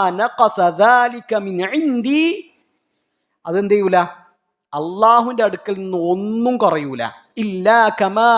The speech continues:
യൻഖുസുൽ മിഖ്ലിയതു ഇദാ ഉദ്ഖില ഫിൽ ബഹർ. ഒരു സൂചി കടലിൽ മുക്കിയാൽ ആ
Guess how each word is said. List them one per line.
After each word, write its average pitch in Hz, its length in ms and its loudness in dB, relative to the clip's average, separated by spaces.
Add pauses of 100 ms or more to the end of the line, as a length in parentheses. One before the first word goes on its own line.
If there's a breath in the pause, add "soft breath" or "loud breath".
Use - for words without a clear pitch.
(140)
യൻഖുസുൽ 247 640 -6 (120)
മിഖ്ലിയതു 269 580 2 (140)
ഇദാ 226 180 2 (160)
ഉദ്ഖില 233 360 -4
ഫിൽ 190 280 -6
ബഹർ. 165 240 -4 (680)
ഒരു 170 140 -2 (100)
സൂചി 226 440 -2 (460 soft breath)
കടലിൽ 233 440 2
മുക്കിയാൽ 226 500 0 (400)
ആ 180 80 -2